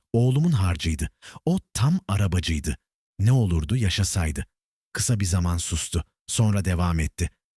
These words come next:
"Öyle işte kardeşim, kısrak. Kuzma Ioniç yok artık.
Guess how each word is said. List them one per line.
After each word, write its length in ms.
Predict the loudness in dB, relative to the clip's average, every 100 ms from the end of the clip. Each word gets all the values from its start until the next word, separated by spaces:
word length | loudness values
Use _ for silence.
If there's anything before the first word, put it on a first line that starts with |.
| -2
"Öyle 400 | 2 2 2 0
işte 280 | 0 -2 -4
kardeşim, 600 | 0 0 0 -2 -2 -4
kısrak. 560 | -2 -4 -2 -2 -4 -12 _ _ _
Kuzma 460 | 2 2 4 2 2
Ioniç 520 | 2 4 2 0 0
yok 220 | 0 2
artık. 380 | 0 -2 -6